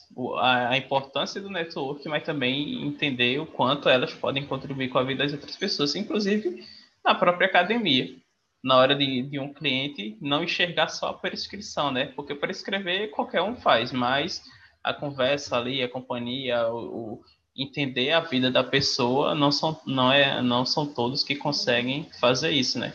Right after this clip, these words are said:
E pro personal trainer aqui, um, o, um dos exemplos que a gente tá dando pra empreender, eu sempre trabalhei com idosos, tive a oportunidade de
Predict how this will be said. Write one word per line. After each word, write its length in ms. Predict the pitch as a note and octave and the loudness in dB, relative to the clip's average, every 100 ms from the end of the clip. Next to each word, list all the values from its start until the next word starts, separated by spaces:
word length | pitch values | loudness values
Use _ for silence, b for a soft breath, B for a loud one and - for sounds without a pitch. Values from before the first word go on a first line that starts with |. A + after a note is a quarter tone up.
| - | -2
E 360 | A#2+ B2+ D3 - _ | 2 2 0 -6 _
pro 160 | - | -4
personal 480 | B2+ C3 - C3 B2+ | 0 0 0 2 2
trainer 380 | B2+ B2+ B2+ C#3+ | 2 2 2 0
aqui, 160 | D3 A#2+ | -2 -4
um, 200 | A#2 - b b b _ - | -4 -8 b b b _ -8
o, 720 | - F#2 - A#2 A2 G#2+ B2+ | -4 -4 -6 -8 -8 -6 -2
um 40 | |
dos 200 | B2 B2 | 2 4
exemplos 420 | B2+ A#2+ B2 A#2+ - | 4 4 2 -4 -8
que 80 | |
a 60 | B2+ | -8
gente 180 | B2 A#2+ | -8 -10
tá 120 | A#2+ | -8
dando 200 | A#2 A#2 | -8 -10
pra 160 | B2 B2+ | -6 -6
empreender, 520 | B2 A#2+ B2 A#2+ A#2+ | -6 -6 -6 -6 -6
eu 40 | |
sempre 260 | C#3+ - D3 | -6 -10 -10
trabalhei 340 | C#3+ C#3+ C#3+ | -6 -2 -2
com 160 | C#3+ D3 | -2 -6
idosos, 500 | C3 A2+ B2 D3+ - | -6 -2 -4 -4 -8
tive 200 | - C3 | -4 0
a 40 | |
oportunidade 880 | C#3 C#3 C#3+ C#3+ C3+ B2+ B2+ C3 C#3+ | 2 0 -2 -4 -2 2 4 2 0
de 300 | C3 C3 B2+ | -4 -2 -4